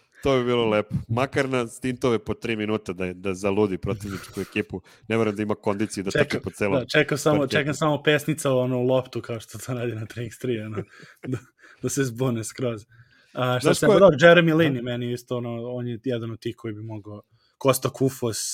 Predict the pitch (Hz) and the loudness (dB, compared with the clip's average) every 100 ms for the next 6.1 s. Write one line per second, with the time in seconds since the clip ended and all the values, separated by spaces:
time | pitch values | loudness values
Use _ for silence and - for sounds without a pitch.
0 | - 120 110 110 110 107 113 110 107 101 | -4 -4 -2 -2 -4 0 0 0 -2 -6
1 | 104 98 - - _ _ _ _ _ - | -8 -10 -16 -20 _ _ _ _ _ 2
2 | 117 - 107 101 113 104 - 110 104 101 | 2 2 0 0 -2 -2 -2 -4 -4 -4
3 | 101 - - 131 131 117 139 139 131 139 | -8 -12 2 4 4 4 2 2 0 -4
4 | 147 139 131 123 117 - _ _ 120 123 | -2 2 4 4 0 -8 _ _ -6 -4
5 | 120 127 139 131 - 131 - 185 131 110 | -4 -2 -2 -2 -4 -6 -4 -6 -6 -8
6 | 98 | -10